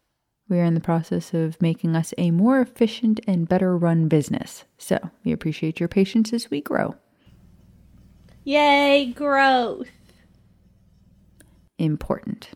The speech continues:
Speaker 1: Also, remember that if you want to grow physically and mentally and healthfully, we do have that new subgroup. It is Fire, Whiskey, and Fitness, and we are doing Witchy Wellness Wednesdays.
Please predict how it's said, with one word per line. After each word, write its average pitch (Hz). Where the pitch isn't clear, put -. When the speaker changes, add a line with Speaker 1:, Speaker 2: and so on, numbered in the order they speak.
Speaker 1:
Also, 170
remember 180
that 190
if 175
you 185
want 185
to -
grow 180
physically 214
and 190
mentally 190
and 180
healthfully, 202
we 226
do 220
have 208
that 196
new 214
subgroup. 214
It 196
is 175
Fire, 202
Whiskey, 196
and 160
Fitness, 196
and 175
we 175
are 160
doing 165
Witchy 214
Wellness 156
Wednesdays. 240